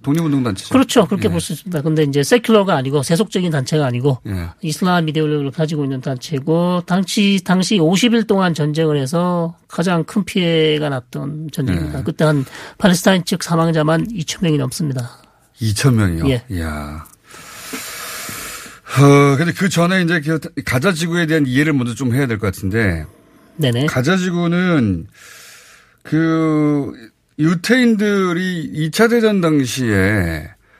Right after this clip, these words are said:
Speaker 1: 어, 한 그 유럽에서 한 그 지구에 다 몰아놓고 담을 높이 쌓고 못 나오게 만들었던 게토라고 하는.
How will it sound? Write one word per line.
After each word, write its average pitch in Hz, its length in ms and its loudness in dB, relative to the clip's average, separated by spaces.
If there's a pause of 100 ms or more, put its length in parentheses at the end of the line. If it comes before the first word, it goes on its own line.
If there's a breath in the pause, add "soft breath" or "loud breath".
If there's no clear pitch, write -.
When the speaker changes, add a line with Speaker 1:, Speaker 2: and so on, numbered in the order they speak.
(400 soft breath)
Speaker 1:
어, 101 420 2
한 180 640 0
그 135 120 0
유럽에서 117 840 2 (760 soft breath)
한 160 760 0
그 123 600 0
지구에 147 280 2
다 - 140 0
몰아놓고 120 420 2
담을 143 260 2
높이 104 540 -2
쌓고 92 640 -6
못 127 140 4
나오게 147 360 4
만들었던 87 720 -6
게토라고 110 1080 0
하는. 90 440 -10